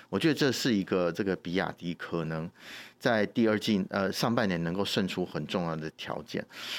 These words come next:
另外呢，其实就是自己实力的部分啦，哈。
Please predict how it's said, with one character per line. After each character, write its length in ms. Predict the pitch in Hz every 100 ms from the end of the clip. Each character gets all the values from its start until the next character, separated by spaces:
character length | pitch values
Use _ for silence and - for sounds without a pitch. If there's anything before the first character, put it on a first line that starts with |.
| - -
另 240 | 196 175
外 200 | 190 156
呢， 240 | 123 120 117
其 200 | - 98
实 140 | 110
就 120 | 117
是 200 | 107 110
自 160 | 95 117
己 100 | 82
实 240 | - 85
力 140 | 85 92
的 80 |
部 180 | 76 90
分 240 | - 90 80
啦， 100 | 82
哈。 240 | 85